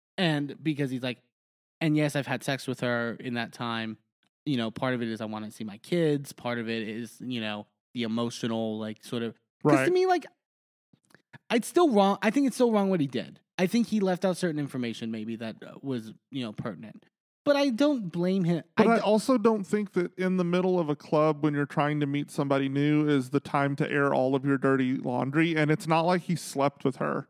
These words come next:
Speaker 1: Yeah.
Speaker 2: They made out on the dance floor. Who gives a shit?
Speaker 1: And, and Raquel is like, "Did you have sex with her that night after we kissed?" And she's like, "No, I didn't have sex with her that night, but maybe a few days later." And, which is still kinda, eh.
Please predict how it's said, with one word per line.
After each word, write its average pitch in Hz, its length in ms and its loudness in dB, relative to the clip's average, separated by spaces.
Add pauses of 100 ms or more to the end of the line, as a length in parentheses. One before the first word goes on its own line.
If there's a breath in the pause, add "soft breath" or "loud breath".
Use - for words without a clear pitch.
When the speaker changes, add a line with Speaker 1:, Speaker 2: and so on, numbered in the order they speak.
Speaker 1:
Yeah. 185 360 4
Speaker 2:
They 165 100 6
made 165 300 4
out 170 140 6
on 156 120 4
the 147 60 0
dance 131 340 0
floor. 143 260 0
Who 151 120 2
gives 147 340 0
a 135 60 -2
shit? - 400 -6 (240)
Speaker 1:
And, 190 180 4
and 190 300 2
Raquel 185 320 4
is 165 80 -2
like, 160 120 0
"Did 160 160 -4
you 175 100 4
have 170 120 4
sex 165 260 -6
with 180 140 -2
her 165 160 0
that 143 160 -2
night 131 240 -4
after 143 240 -6
we 135 80 -6
kissed?" 143 300 -8
And 156 100 -4
she's 156 160 -8
like, 165 80 -4
"No, 190 220 0
I 165 80 0
didn't 160 180 0
have 147 160 -2
sex - 240 -8
with 143 120 -8
her 135 100 -4
that 123 160 -6
night, 127 240 -6
but 151 120 -6 (140)
maybe 180 320 0
a 175 60 0
few 160 240 -2
days 127 240 -2
later." 107 420 -10 (920)
And, 196 280 0
which 220 160 4
is 196 100 0
still 175 180 0
kinda, 123 160 -6
eh. 110 160 -8